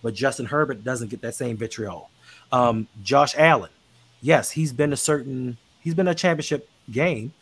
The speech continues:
and he played awesome a couple years ago, but since, three years ago, I believe, but since then, he's regre-, he's regressed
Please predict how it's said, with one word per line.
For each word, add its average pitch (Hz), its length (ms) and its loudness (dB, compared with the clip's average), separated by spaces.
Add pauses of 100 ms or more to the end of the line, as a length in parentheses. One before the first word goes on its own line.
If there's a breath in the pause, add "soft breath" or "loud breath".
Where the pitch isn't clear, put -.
(240 loud breath)
and 107 100 -6
he 156 80 0
played 147 300 2
awesome 165 360 2
a - 40 -4
couple 127 240 -2
years 160 280 -2
ago, 107 160 -6
but 107 120 -8
since, 131 280 -6 (320 soft breath)
three 190 180 0
years 135 180 0
ago, 113 100 -2
I 107 60 0
believe, 101 340 -8 (180)
but 123 120 -4
since 151 220 0
then, 185 160 0
he's 139 180 -2
regre-, 139 320 0
he's 139 180 -4
regressed 151 600 0